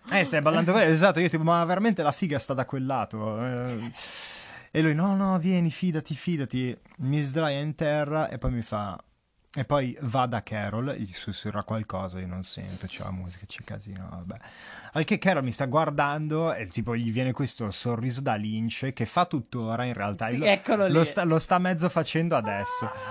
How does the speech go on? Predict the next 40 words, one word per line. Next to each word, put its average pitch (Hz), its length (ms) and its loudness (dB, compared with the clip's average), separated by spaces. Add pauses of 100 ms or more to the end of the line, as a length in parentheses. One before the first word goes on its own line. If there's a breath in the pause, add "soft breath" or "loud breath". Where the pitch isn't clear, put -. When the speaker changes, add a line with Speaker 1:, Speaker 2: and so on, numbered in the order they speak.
(120)
Speaker 1:
Vagamente 165 500 0
creepy, 139 460 -2
però 113 260 0
comunque 110 420 -2
molto, 101 640 -6
molto 101 280 -4
tenero. - 260 -4
Speaker 2:
No, 403 300 4
ha 392 60 6
appena 392 260 0
cambiato 392 300 -6
espressione, 330 560 -4
Speaker 1:
Ti 269 60 -8
Speaker 2:
adesso 220 140 -2
Speaker 1:
vogliamo 147 360 0
Speaker 2:
puppy, 92 100 -8
Speaker 1:
bene. 92 220 -4
Speaker 2:
puppy 262 300 -6
destroyed 262 460 -6
puppy. 226 440 -10 (640 soft breath)
Speaker 1:
E - 120 -2
mi 92 140 2
dice... 87 800 -4 (1500 soft breath)
Poi 110 180 6
Rapier 92 340 0
torna 98 300 -2
da 127 120 2
me 131 280 0 (280)
con 92 220 0
Carol 92 280 -4
che 104 100 -4
lo 113 100 0
segue, 95 500 -4 (500 loud breath)
si - 140 -8
avvicina 95 300 -2
al 92 60 0
mio 107 120 2
orecchio 123 300 -4
e 90 40 -8
fa, 90 240 -8